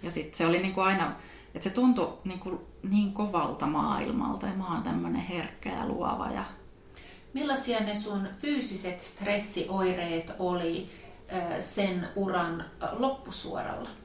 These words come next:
Speaker 1: Sairastuin flunssaan tosi usein. Sit mulla se, se oli, niinku, aina kroonista poskiontelon tulehdusta. Sit mulla oli ihan jäätävät niska- ja hartia- ja selkäkivut. Ja, niinku, et mun kroppa yritti kertoa mulle niistä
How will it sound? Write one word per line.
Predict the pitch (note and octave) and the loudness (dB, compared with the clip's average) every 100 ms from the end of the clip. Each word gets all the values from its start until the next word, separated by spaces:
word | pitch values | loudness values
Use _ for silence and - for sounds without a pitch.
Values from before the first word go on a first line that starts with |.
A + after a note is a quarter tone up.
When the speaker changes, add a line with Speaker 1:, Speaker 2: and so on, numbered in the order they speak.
| - - - - - - - | -20 -20 -18 -18 -10 -10 -6
Speaker 1:
Sairastuin | - E3 D#3 - C#3+ D3 | 0 2 0 -2 0 0
flunssaan | D#3+ E3+ F#3+ F#3+ - A3 A3 | 2 2 2 0 4 6 6
tosi | G#3+ G#3+ G3+ | 6 2 2
usein. | G3 G3+ F#3+ F3+ F3+ | 0 0 -2 -2 -2
Sit | G3 - | -4 -2
mulla | F#3+ F3+ D#3+ | 2 4 4
se, | E3 D#3 - - - - - | 2 0 -4 -16 -18 -20 -12
se | - | -4
oli, | F#3 E3 | 0 2
niinku, | D#3+ F#3 | 2 4
aina | E3+ E3 | 4 2
kroonista | - F3 D#3 C#3 - | 4 4 6 4 0
poskiontelon | E3+ D3+ - - F3 - G3 G#3 | -2 -2 -4 0 2 4 4 4
tulehdusta. | G#3 F#3+ G3 F#3 F#3+ - F#3 - - - - - | 4 2 0 -2 -4 -2 -4 -4 -16 -18 -18 -12
Sit | - | -2
mulla | F#3+ D#3 | 4 6
oli | D#3 D3+ | 6 6
ihan | E3+ E3+ E3 D3 | 4 4 4 4
jäätävät | C#3+ C#3+ D3 D#3 C#3+ C#3+ | 6 4 2 0 -2 0
niska- | E3 C#3+ - - D3 | 2 2 2 -2 0
ja | A#2+ - | 2 0
hartia- | E3 - - - - - | 0 -2 -2 -2 0 0
ja | - | -2
selkäkivut. | - - - - - - - G3+ - | -4 -4 -4 -6 -6 -6 -4 -6 -4
Ja, | D#3 | 0
niinku, | - - | 0 0
et | F3+ | 0
mun | E3+ E3 E3 | 0 0 0
kroppa | D3+ C#3+ - E3+ | -4 -4 0 2
yritti | E3 E3 E3 - - - - - | 4 2 0 -4 -4 -4 -12 -4
kertoa | C3+ - - - | -2 -2 -2 0
mulle | - E2 E2 | 2 2 4
niistä | F2 - - - | 4 4 2 0